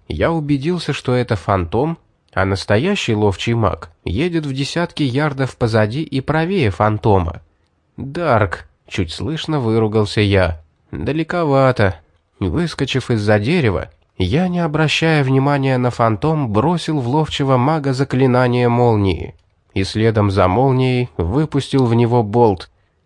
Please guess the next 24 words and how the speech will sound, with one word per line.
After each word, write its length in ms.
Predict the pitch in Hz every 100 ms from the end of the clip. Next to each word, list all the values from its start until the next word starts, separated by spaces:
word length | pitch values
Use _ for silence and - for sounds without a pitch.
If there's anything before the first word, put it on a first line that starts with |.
| -
Ударив 480 | 98 117 147 139 131
в 80 | 110
защиту 500 | 120 117 135 127 123
мага, 400 | 117 139 120 120
молния 480 | 113 120 113 117 107
поглотилась 680 | 110 110 107 - 107 104
защитой, 760 | 92 95 98 - 139 143 135 - _
а 140 | 92 90
болт, 380 | 120 156 151
полыхнув 520 | - 147 135 139 143 -
синим 380 | 135 131 127
пламенем, 600 | 120 120 135 127 127 123 -
бессильно 640 | - 87 131 - 202 180 147
упал 400 | 123 - 123 123
на 180 | 113 101
землю. 480 | 107 104 95 85 - _ _ _ _ -
«Дарк!» — 680 | 82 147 160 110 98 - - _ _ _
скрипнул 580 | - 104 104 104 104 98
я 180 | 101
зубами 580 | 95 92 87 123 120 127 _ -
и 100 | 104
спрятался 640 | - 127 139 131 123 123
за 180 | 113 110
дерево, 500 | 101 143 139 139